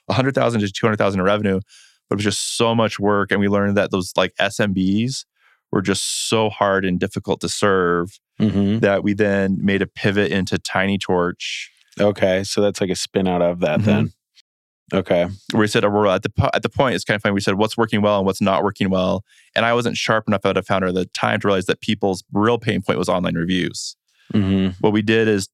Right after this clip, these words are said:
Speaker 1: we pivoted to Tiny Torch, which was like a, it was kinda like a Hootsuite, but we built a, like, a digital asset management tool behind it so that the
Speaker 2: Mm.
Speaker 1: community could share and collaborate with posts. And,
Speaker 2: Mm-hmm.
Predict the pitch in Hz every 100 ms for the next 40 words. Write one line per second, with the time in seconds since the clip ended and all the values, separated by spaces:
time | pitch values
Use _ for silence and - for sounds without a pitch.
0 | - 104 95 - 104 98 92 - 104 107
1 | 101 98 92 95 98 101 95 92 90 -
2 | 101 101 131 123 101 107 110 - 131 131
3 | - _ _ _ 104 101 98 101 101 104
4 | - - 98 - 95 98 92 101 104 95
5 | 95 98 - 92 92 - - 98 90 98
6 | 101 107 101 - 107 113 110 101 95 95
7 | 95 95 - - 95 92 92 - 92 87
8 | 90 - 85 - 90 90 87 - 87 90
9 | 107 101